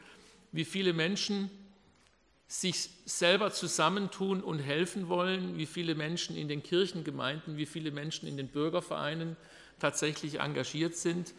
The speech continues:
Und dass es in der offiziellen Stimme der Stadt Freiburg, die ja sehr vielschichtig ist,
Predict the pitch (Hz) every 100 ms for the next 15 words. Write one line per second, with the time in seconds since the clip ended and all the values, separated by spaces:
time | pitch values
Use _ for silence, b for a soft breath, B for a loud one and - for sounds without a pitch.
0 | B B B - 143 151 165 175 - 165
1 | 160 143 - 190 196 220 - 190 165 156
2 | 147 147 151 - 175 175 170 139 - 147
3 | 139 - 143 180 175 - 151 147 135 -
4 | 151 - 202 185 175 - - 143 151 175
5 | - -